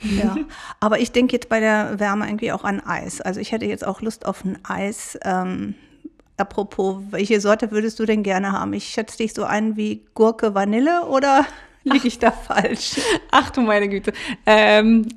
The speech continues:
Speaker 2: ah, nee, also ich, ich bin jetzt nicht klassisch und esse jetzt nur Vanille, äh, Erdbeere oder Schoko.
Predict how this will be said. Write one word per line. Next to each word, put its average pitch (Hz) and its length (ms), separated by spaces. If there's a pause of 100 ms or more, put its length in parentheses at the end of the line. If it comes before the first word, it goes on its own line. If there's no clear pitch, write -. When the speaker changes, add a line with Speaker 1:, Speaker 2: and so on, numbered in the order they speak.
(100)
Speaker 2:
ah, 247 320 (100)
nee, 226 460
also 202 180
ich, - 180
ich - 220
bin 240 140
jetzt 220 240
nicht - 160
klassisch 226 560
und 208 240
esse 233 320
jetzt 220 140
nur 214 160
Vanille, 220 500
äh, - 200
Erdbeere 202 460
oder 190 220
Schoko. 233 400